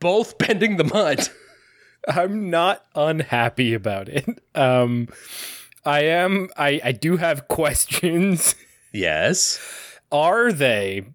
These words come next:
Speaker 2: are they bending the mud? Or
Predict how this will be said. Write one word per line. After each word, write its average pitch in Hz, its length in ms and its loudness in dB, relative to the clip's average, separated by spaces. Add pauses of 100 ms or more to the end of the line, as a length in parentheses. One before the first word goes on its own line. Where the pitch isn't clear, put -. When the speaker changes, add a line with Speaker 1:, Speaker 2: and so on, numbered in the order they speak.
(420)
Speaker 2:
are 143 260 2
they 196 180 0
bending 139 480 0
the 123 120 2
mud? 110 360 -4 (100)
Or 143 540 2